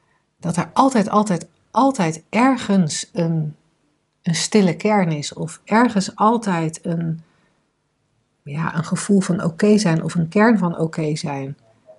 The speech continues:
Je zou het kunnen vergelijken met de oog van een storm. Weet je, in zo'n storm raast van alles. Als het een tornado is, wordt er van alles opgepakt aan afval en papiertjes. En,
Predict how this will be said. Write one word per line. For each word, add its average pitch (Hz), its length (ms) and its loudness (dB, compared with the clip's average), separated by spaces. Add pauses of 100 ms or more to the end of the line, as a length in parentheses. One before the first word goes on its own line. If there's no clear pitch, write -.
(120)
Je 233 140 2
zou 233 160 6
het 220 100 0
kunnen 214 280 4
vergelijken 185 540 2
met 180 120 0
de - 120 -4
oog 190 200 -2
van 175 120 -6
een 165 100 -4
storm. 185 500 -4 (140)
Weet 185 120 -14
je, 233 80 -2
in 208 120 2
zo'n 190 160 2
storm 196 420 2
raast 196 460 4
van 175 100 -2
alles. 233 320 2
Als 185 100 0
het - 100 -8
een 175 100 -2
tornado 190 500 4
is, 175 140 0
wordt 175 180 -4
er 180 60 -2
van 185 160 -2
alles 214 460 0 (300)
opgepakt 214 640 0
aan 180 440 2 (100)
afval 185 560 2
en 175 120 -4
papiertjes. 190 760 0
En, 170 200 -2